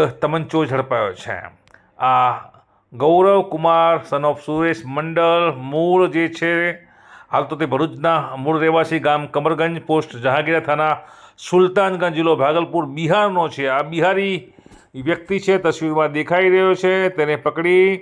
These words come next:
ચેક કરતા, અભરાઈ ઉપર ચેક કરતા પરચુન સામાનની પાછળ સંતાડેલા એક લાલ કલરના, અ, ગમછામાં વીંટાળો દેશી તમંચો પોલીસે ઝડપી પાડ્યો હતો.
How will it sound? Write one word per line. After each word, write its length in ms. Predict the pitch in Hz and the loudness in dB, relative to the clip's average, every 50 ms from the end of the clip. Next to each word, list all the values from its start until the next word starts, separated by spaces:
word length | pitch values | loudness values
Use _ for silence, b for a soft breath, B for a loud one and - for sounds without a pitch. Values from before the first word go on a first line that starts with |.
| - b b b b b b b _ - | -10 b b b b b b b _ -4
ચેક 300 | - 180 180 180 180 - | 0 2 2 2 0 -2
કરતા, 520 | - 175 170 139 - 180 175 180 180 185 180 | -2 -2 -2 0 2 2 4 6 6 4 4
અભરાઈ 400 | 165 139 131 113 139 156 170 170 | 2 0 0 0 2 2 2 2
ઉપર 260 | 160 165 165 175 170 | -2 -2 0 0 0
ચેક 300 | 165 - 165 165 160 160 | 0 0 -2 -2 -2 0
કરતા 320 | - 170 147 120 165 165 156 | 0 -2 -2 0 0 0 0
પરચુન 380 | 160 - 151 139 135 180 180 | 0 0 -4 -2 0 -2 -2
સામાનની 420 | 165 - 160 156 151 156 151 151 143 | 0 0 0 0 0 0 -2 -2 -4
પાછળ 320 | - - 147 139 - 151 | -2 -2 -2 0 0 -2
સંતાડેલા 520 | 139 127 143 131 120 - 143 143 147 147 143 | -2 -2 -4 -6 -2 -2 0 0 0 0 -2
એક 80 | 127 | -4
લાલ 300 | 123 120 127 135 156 175 | -2 0 0 2 2 0
કલરના, 440 | 165 151 143 135 135 131 131 131 127 127 - - _ B B B B B B B B B B B B - | 0 -2 -2 -2 -2 -2 -2 -2 -2 -4 -8 -20 _ B B B B B B B B B B B B 0
અ, 100 | 143 156 151 - - 123 117 120 | 0 0 0 -2 -6 -16 -12 -6
ગમછામાં 560 | 123 143 156 147 - 170 175 160 151 135 131 | -6 -4 -4 -4 -2 -2 0 2 2 0 0
વીંટાળો 340 | 135 135 - 135 131 131 131 | -2 -4 -4 -2 0 0 0
દેશી 320 | 127 131 147 143 - 165 143 | 0 -2 -6 -6 -6 -8 -6
તમંચો 500 | - 127 123 123 123 120 - 127 120 113 | -6 -6 -4 -4 -6 -8 -4 -4 -4 -4
પોલીસે 460 | 104 117 120 117 113 - 120 117 117 | -4 -6 -8 -8 -8 -6 -6 -6 -6
ઝડપી 420 | 101 107 113 113 113 - 120 117 | -6 -8 -8 -8 -8 -8 -10 -10
પાડ્યો 320 | 120 - 107 104 101 98 92 | -6 -4 -6 -6 -6 -8 -12
હતો. 220 | 110 _ - | -14 _ -20